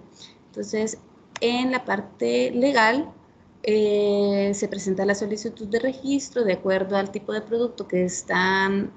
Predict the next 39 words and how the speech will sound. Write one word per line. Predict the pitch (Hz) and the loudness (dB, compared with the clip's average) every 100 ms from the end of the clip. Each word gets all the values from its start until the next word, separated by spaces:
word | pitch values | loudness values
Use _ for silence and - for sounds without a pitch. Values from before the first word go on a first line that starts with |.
| - | -16
registrando, | - 196 233 240 262 269 269 285 381 - - | -6 -4 -4 0 4 4 4 -2 -8 -16 -14
que | - 202 196 190 | -4 -2 -2 0
puede | 190 | -2
ser | 190 196 | 0 -4
el | |
formulario | 190 202 190 180 180 180 | -4 -2 0 2 2 2
A | |
uno | 185 196 202 | 2 0 0
o | 196 | 0
A | 208 | 2
dos | 254 277 320 | 2 2 2
del | 208 185 | 2 2
anexo | 180 180 - 233 | 2 -2 -4 2
A. | 226 285 - - - - - | 4 4 0 -18 -20 -20 -20
Se | - 220 208 202 202 202 196 | -4 0 2 2 2 0 -2
presenta | 202 202 196 202 | -4 -2 -2 -4
for-, | 202 196 - | -4 -6 -4
el | 202 | -6
formulario | 220 202 196 190 | -2 0 2 2
lleno, | 220 233 269 277 269 | 2 2 2 4 2
firmado | 220 190 185 | 2 2 2
y | 202 | 0
sellado | 202 220 247 269 285 | 0 2 4 4 2
por | 233 | 0
el | 196 | -2
regente | 190 190 190 | 0 -2 -2
y | 208 | -4
por | 208 | -6
el | 208 | -4
representante, | 220 226 220 226 226 254 294 294 359 - - - - - | -6 -6 -4 -2 2 4 4 2 -8 -14 -20 -20 -20 0
el | 240 | 0
poder | 226 214 208 | 2 0 2
notariado | 220 226 226 220 | 0 0 0 0
del | 220 | -2
titular | 233 247 240 233 | -4 0 4 4
a | |
favor | 233 190 185 185 | 2 -2 -2 -4
del | 202 | -4
registrante, | 220 247 240 - 247 294 311 339 | -6 -6 -8 -2 2 2 0 -4